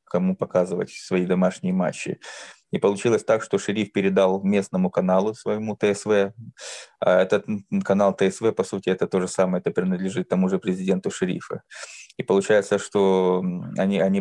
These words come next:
м, ну, из одного кармана, грубо говоря, в другой переложили эти права, а Т С В на территории Молдовы не транслируется, оно блокируется. Точно так же, как и молдавские каналы блоки-, блокируются в Приднестровье.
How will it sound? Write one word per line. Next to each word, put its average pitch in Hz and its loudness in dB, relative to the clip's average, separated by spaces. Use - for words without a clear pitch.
м, - -8
ну, 143 2
из 107 0
одного 113 2
кармана, 104 0
грубо 95 -2
говоря, 95 2
в 92 -8
другой 98 -2
переложили 98 -2
эти 120 -4
права, 110 2
а 95 6
Т 101 6
С 95 -8
В 120 4
на 104 -4
территории 101 0
Молдовы 98 2
не 104 -2
транслируется, - -4
оно 92 2
блокируется. 95 -2
Точно 95 0
так 98 2
же, 95 -2
как - -16
и 98 4
молдавские 95 2
каналы 92 2
блоки-, 92 -2
блокируются 95 -2
в - -14
Приднестровье. 92 -2